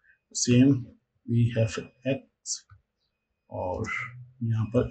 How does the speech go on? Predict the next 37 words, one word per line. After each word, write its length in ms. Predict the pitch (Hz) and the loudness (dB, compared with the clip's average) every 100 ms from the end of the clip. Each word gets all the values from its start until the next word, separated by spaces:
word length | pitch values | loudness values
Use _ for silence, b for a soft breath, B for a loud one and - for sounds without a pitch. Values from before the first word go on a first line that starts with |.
| 107 | -2
एन 220 | 101 95 - - | 0 0 -2 -8
ई 240 | - - - | -2 -2 -4
एच 220 | 107 - - | -8 -8 -8
आर 80 | - _ _ _ _ _ _ _ _ _ _ _ _ _ _ _ _ _ | -12 _ _ _ _ _ _ _ _ _ _ _ _ _ _ _ _ _
आई, 360 | - - - - | -14 -12 -12 -12
ठीक 160 | - 151 | -6 -4
है, 60 | 180 - 127 | -4 -4 2
Right। 240 | 143 180 - B B - | 6 6 4 B B 10
तो 60 | |
मैंने 180 | 127 120 | 12 12
इस 160 | 123 - | 10 8
टाइप 140 | 107 | 6
से 120 | - | 8
एक 60 | 110 - | 4 4
test 260 | 104 - | 0 6
लिया 180 | 135 143 | 12 12
यहाँ 140 | 147 143 | 12 8
पर, 220 | 143 - B B B B | 4 2 B B B B
और 120 | 143 - | 8 8
उसके 300 | - - 190 | 8 12 12
बाद 280 | 117 117 113 | 12 6 8
में 260 | 135 196 202 - _ _ _ _ _ _ _ - | 10 10 6 -2 _ _ _ _ _ _ _ -8
आप 160 | 135 - | -4 0
क्या 100 | 156 | 2
करते 280 | - - 156 | 4 6 8
हैं, 60 | |
हम 120 | 151 151 | 10 12
लोग 140 | 147 | 12
अगर 260 | 139 131 151 | 12 12 12
मान 300 | 139 107 107 | 12 12 12
लीजिए 300 | 107 104 147 | 10 12 12
हमें 320 | 135 123 147 | 12 12 12
running 500 | 127 113 135 160 180 | 10 10 12 12 12
में 120 | 175 143 | 12 8
कुछ 160 | 139 | 4
करना 320 | - 98 95 | 4 2 0
है, 160 | 95 | -4